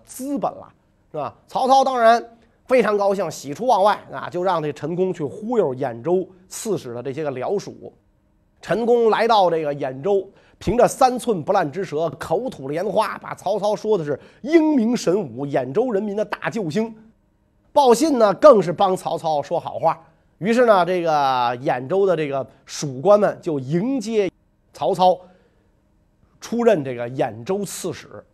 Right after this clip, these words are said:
那曹操虽然自封为兖州刺史，可是黄巾军是近在眼前，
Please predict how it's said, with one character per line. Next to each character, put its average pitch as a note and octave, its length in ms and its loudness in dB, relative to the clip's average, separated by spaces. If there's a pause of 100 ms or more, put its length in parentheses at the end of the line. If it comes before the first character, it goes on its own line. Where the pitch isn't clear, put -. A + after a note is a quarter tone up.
那 - 100 -20 (840)
曹 C#4 260 6
操 D4+ 340 6
虽 C#4+ 200 2
然 B3+ 200 4
自 C4+ 300 -4
封 C4+ 220 2
为 A#3+ 180 2
兖 C#3+ 240 -2
州 G#3 160 -2
刺 G3+ 260 -6
史， A#2+ 440 -10
可 E3 120 2
是 G#3 220 4
黄 E3+ 320 2
巾 B3+ 180 -4
军 A#3 240 -4
是 G#3 140 -4
近 G#3 260 -8
在 D#3 140 -2
眼 A2 200 -8
前， C3+ 300 -6